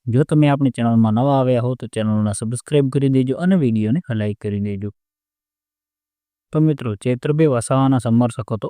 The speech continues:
ઘણા બધા છે, પણ તેમના જે અમુક અમુક સમર્થકો છે, તે ગમે તેવી પરિસ્થિતિ હોય,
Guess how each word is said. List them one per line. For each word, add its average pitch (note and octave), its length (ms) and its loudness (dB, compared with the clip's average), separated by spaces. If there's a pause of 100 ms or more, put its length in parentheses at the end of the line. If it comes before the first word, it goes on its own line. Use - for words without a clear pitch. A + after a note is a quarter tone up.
(160)
ઘણા B2+ 240 2
બધા G#2+ 280 0
છે, G#2+ 160 -8 (260)
પણ B2 280 0 (720)
તેમના C3 340 2 (260)
જે B2 140 -4
અમુક C3+ 300 2
અમુક C#3 220 4
સમર્થકો B2 600 -2
છે, A#2+ 160 -6 (520)
તે C#3+ 100 2 (260)
ગમે C#3 360 2
તેવી D3+ 180 2
પરિસ્થિતિ C3 560 -2
હોય, A2+ 320 2